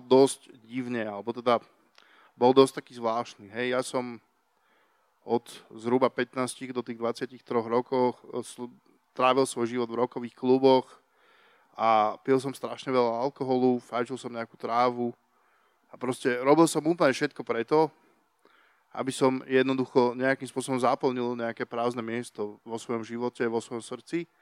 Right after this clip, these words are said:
A vtedy som nevedel, že to prázdne miesto je Boh, hej, lebo snažíte sa to tam napchať a nakoniec je vám zlé. Ja to nikomu z vás neprajem, ale, ale je fakt, že keď to preženiete s alkoholom, buď to z vás vyjde von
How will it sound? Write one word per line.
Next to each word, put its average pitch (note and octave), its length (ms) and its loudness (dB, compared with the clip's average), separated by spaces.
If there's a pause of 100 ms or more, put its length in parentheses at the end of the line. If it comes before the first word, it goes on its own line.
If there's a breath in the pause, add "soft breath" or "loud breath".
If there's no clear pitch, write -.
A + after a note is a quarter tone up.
(340 soft breath)
A C3+ 80 -18
vtedy E3+ 160 6
som E3+ 160 0
nevedel, F#3 400 6
že C3 80 -6
to C3 80 -8
prázdne C3 320 0
miesto B2 400 -2
je A#2+ 40 0
Boh, B2+ 200 4 (320)
hej, B2 240 -8
lebo B2+ 320 0 (320 soft breath)
snažíte D3+ 400 -4
sa D3+ 80 -4
to D3+ 80 -8
tam B2+ 160 2
napchať E3 560 0
a B2+ 80 0
nakoniec C3 320 -2
je C3 80 -2
vám B2+ 160 -2
zlé. B2 400 2
Ja A#2 320 0 (320 soft breath)
to - 80 -10
nikomu C3+ 320 -2
z B2+ 80 -2
vás B2 160 0
neprajem, C#3 560 0
ale, A#2+ 320 0
ale B2 240 -2 (160)
je C3 80 4
fakt, - 400 -6 (240)
že A#2 160 -6
keď - 240 -10
to - 60 -8
preženiete B2 500 -4
s A2+ 80 -8
alkoholom, C3+ 720 -2
buď C3 240 -2
to C3 80 -4
z A#2+ 80 -8
vás A#2+ 160 0
vyjde B2 240 -6
von C3+ 240 0